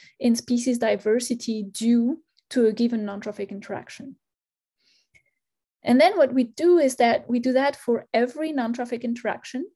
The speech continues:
and we do that for different values, different intensities of that non-trophic interaction. So for example, here in the case of predator interference, that's the parameter that, that measures or that,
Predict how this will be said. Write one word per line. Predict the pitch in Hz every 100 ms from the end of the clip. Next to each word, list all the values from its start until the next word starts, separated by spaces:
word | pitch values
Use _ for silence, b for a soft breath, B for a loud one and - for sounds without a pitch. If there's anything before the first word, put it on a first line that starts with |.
| _ _ _ _ _ -
and | 247 240
we | 240
do | 254
that | 269 269
for | -
different | 226 262 262 233
values, | 233 240 285 277 240 220 214 - _ b -
different | 240 247 226
intensities | 226 220 - 294 285 - 226 - - -
of | - 214
that | - 214
non-trophic | 202 202 208 196
interaction. | 202 202 185 - - _ _ B B
So | - 240
for | 254
example, | 254 240 294 349 349
here | 240 - 311 294
in | 262 247
the | 233
case | 220 240 233 226
of | 208 202 _ _ _
predator | - 254 262 262
interference, | 240 214 220 240 294 381 427 - - B B B -
that's | 220 247 247
the | -
parameter | 240 247 226 254 277 269 240 226
that, | 220 226 - - -
that | 226 220 214 -
measures | 214 233 254 240 208 202 214 - b b b b _
or | 247 214
that, | 208 196 -